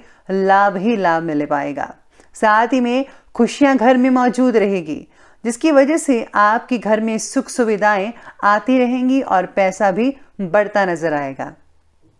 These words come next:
अधिक धन लाभ तो होगा ही और साथ ही में कोई नया काम भी आप शुरू कर सकते हैं इस टाइम में।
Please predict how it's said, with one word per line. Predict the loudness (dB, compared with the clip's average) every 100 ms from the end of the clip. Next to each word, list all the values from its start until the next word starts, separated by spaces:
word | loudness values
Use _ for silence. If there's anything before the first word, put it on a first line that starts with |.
| _ _ _ _ -20 -14 -2
अधिक | 0 2 2
धन | 2 4 6
लाभ | 6 4 2 2
तो | 2
होगा | 2 2 4
ही | 4 2 0 -2 -14 _ 0
और | 2
साथ | 2 2 2 2 2
ही |
में | 4 2 2
कोई | 2 2
नया | 0 0 0
काम | 0 0 0 0
भी | -2 -4
आप | 0 -2 -2
शुरू | -4 -2 0
कर | -2 0
सकते | -2 -2 -2
हैं | 0 0
इस | -2 -2
टाइम | -2 -2
में। | -6